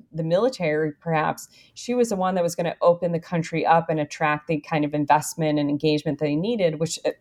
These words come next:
you know, eventually could lead to mil-mil ties, but, you know, deliver. And their lives weren't getting any better. And now if this was a vehicle to attract the international community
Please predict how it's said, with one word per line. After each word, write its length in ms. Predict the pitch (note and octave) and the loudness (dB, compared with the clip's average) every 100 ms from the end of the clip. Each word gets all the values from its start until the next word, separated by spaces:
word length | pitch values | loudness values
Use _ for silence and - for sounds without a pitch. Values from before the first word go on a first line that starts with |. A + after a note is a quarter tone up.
| _ - | _ -4
you 80 | F#3 | 0
know, 100 | D3+ | 0
eventually 380 | D#3 D3+ D#3 | 0 -2 -4
could 160 | D3 F3+ | -4 -2
lead 180 | D#3+ D3+ | 0 0
to 100 | D3+ | -2
mil-mil 380 | D3 C#3+ G3 G#3 | -2 0 -2 -2
ties, 300 | F3+ E3 D#3+ | -2 -2 0
but, 220 | D#3 - - - - - _ | -2 -2 -12 -20 -20 -20 _
you 80 | F4+ | 0
know, 220 | F#3 - - _ _ _ | 0 0 -8 _ _ _
deliver. 640 | - G3+ G#3+ C#4+ E3+ - - _ _ _ _ _ _ | -4 -2 0 0 -2 -6 -16 _ _ _ _ _ _
And 500 | G3+ G3 F#3 F3+ F3 - | -2 0 0 -4 -8 -6
their 200 | F#3+ A3 | -2 0
lives 280 | E4 A#3 G#3+ | 0 -2 -2
weren't 140 | F#3 | -6
getting 240 | E3+ E3 D#3+ | 0 0 0
any 160 | D#3+ | 0
better. 340 | D3+ D3 E3+ G#3+ | 0 2 2 0
And 280 | - F#3 F3 | -2 -2 0
now 300 | E3+ E3+ E3 | 0 0 0
if 220 | E3+ - | -4 -2
this 180 | F#3 F#3+ | -4 -2
was 140 | F#3 | -2
a 40 | F3 | -2
vehicle 420 | D#3+ E3 E3+ F3 | 0 0 2 0
to 140 | F3 | 0
attract 340 | E3 F3 D#3 D#3+ | -4 0 0 0
the 100 | D#3+ | -2
international 460 | D#3 D#3+ D3+ - | 0 0 -2 -4
community 680 | - E3 E3 F#3 G#3+ A#3 A3+ | -4 -2 0 0 0 0 -2